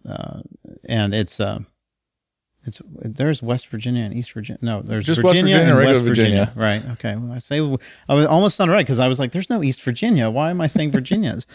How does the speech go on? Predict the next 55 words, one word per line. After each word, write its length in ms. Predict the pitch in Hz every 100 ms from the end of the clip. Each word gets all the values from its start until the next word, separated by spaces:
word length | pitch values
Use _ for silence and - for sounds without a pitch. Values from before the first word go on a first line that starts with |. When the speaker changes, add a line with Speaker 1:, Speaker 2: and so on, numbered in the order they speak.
| -
Speaker 1:
<laughs> 180 | - -
Um, 280 | 139 120 107
anyways, 360 | 156 131 110
good 160 | 143 151
story. 280 | 165 147 135 - -
One 240 | 139 190
interesting 540 | 165 156 151 - 117 104
factoid 840 | - 135 143 - 120 104 101 127 _ _ _ -
is 220 | 120 101
that 320 | 110 107 107 -
if 140 | 120
you 80 | 127
look 300 | 120 165 -
up 120 | 160
the 60 | 131
name 220 | 127 123
Quentin 420 | 110 139 131 123 113
Wilson, 320 | 123 117 101
that's 160 | 98 123
one 80 | 147
of 60 |
the 140 | 131 - -
only 260 | 135 151 147
other 140 | 127
times 340 | - 123 113 101
you 60 |
see 200 | - 117
it 120 | 101 -
commonly, 560 | 127 131 117 98 101 - _ _
is 160 | 113 101
one 140 | 139
of 80 | 143
the 100 | 113
kids 480 | - - - 143 107
that 180 | 123 107
was 160 | 107 98
the, 60 |
one 140 | 113 123
of 60 |
the 60 | 104
Rocket 400 | 110 127 131 110
Boys 280 | 107 104 101
from 180 | - 101
October 400 | 98 - 120 101
Sky 480 | - 127 107 101 104 _ _ -
was 240 | 113 104
there, 240 | 131 127 117
then 440 | 104 135 131 120
in 160 | 131 117 113
real 240 | 156 127
life 280 | 127 113 107
was 120 | 101
named 220 | 104 98 -
Quentin 380 | 113 95 98
Wilson. 360 | 101 92 - -